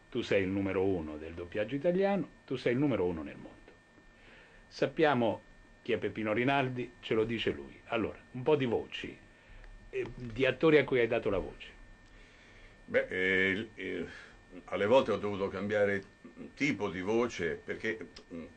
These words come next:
Speaker 2: le voci, secondo me, mm, le voci principali sono tre. C'è la voce di testa, eh, che uno parla in questo modo, c'è la voce di gola, eh,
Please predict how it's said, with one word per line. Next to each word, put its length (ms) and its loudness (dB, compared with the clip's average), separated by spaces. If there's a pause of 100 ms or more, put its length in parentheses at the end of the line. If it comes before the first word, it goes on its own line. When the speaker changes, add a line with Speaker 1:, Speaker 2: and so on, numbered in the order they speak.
Speaker 2:
le 160 -4
voci, 560 0
secondo 400 -2
me, 260 0
mm, 240 -10
le 120 -8
voci 360 -4
principali 640 -4
sono 260 -6
tre. 400 -6 (580)
C'è 320 4
la 120 2
voce 280 0
di 120 -4
testa, 560 0
eh, 120 0
che 120 -6
uno 220 0
parla 540 0
in 120 -4
questo 320 -6
modo, 480 0
c'è 160 -4
la 120 2
voce 400 -6
di 120 -8
gola, 500 -4
eh, 60 -14